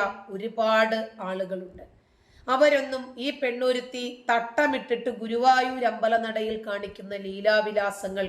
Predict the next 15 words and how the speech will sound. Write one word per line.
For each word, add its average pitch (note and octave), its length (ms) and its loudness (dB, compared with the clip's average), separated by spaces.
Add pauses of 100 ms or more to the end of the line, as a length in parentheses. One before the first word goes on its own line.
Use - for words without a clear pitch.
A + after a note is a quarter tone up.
(100)
കാണുന്നില്ലേ? F#3 520 -10 (1300)
ഇവര് C#4 300 8 (240)
മതത്തിൽ B3+ 460 0
നിന്നും B3+ 280 -4
പുറത്തു A3+ 380 -2
പോയിട്ടുമില്ല. G#3 560 -2 (640)
ആ B3+ 40 4 (180)
തട്ടമാണ് B3 640 4 (200)
അവരുടെ A3 280 0 (100)
ബിസിനസ് A3+ 540 -4
ടൂള്. G3 340 0 (640)
ഗുരുവായൂർ D#4 640 4
അമ്പലനടയിൽ C#4+ 580 2 (100)
പോകുമ്പോൾ B3 440 4 (140)
മാത്രം A3 360 2